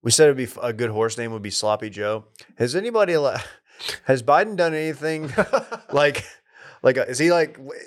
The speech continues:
Speaker 1: is there gonna be a thing where he eats, like, a sandwich and, like, it just falls in his lap or some shit? And they're like,
Speaker 2: <laughs>
Speaker 1: "Oh, Sloppy Joe."
Speaker 2: I was trying to workshop a tweet today. I won't tweet it because it's political, but with the chips Act and the Inflation Reduction Act passing this week, I was gonna say chips and dip somehow,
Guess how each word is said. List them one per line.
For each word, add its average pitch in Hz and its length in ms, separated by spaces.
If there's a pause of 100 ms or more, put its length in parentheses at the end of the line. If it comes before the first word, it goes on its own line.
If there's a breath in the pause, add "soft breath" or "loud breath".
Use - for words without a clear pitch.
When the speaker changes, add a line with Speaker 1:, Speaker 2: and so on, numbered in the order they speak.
Speaker 1:
is 143 120
there 180 100
gonna 208 140
be 202 100
a 185 80
thing 180 240
where 151 80
he 143 120
eats, 139 260
like, 131 100
a 110 60
sandwich 123 500
and, 113 160
like, 101 180
it 98 60
just 101 160
falls 107 340
in 104 60
his 90 160
lap 98 240
or 113 80
some 113 140
shit? 117 220
And 110 100
they're 120 60
like, 104 140
Speaker 2:
<laughs> - 40
Speaker 1:
"Oh, 107 160
Sloppy 117 540
Joe." 127 380
Speaker 2:
I 139 60
was 151 120
trying 175 180
to 156 60
workshop 135 440
a 113 60
tweet 117 300
today. 110 180
I 110 60
won't 147 220
tweet 131 200
it 113 80
because 110 180
it's - 120
political, 113 500
but 110 280 (120)
with 123 160
the 110 60
chips - 360
Act 127 400
and 120 160
the 113 80
Inflation 123 460
Reduction 107 440
Act 104 220
passing 117 400
this - 160
week, 101 260
I 101 80
was 104 160
gonna 107 200
say 90 260
chips - 320
and 104 180
dip 113 300
somehow, 95 520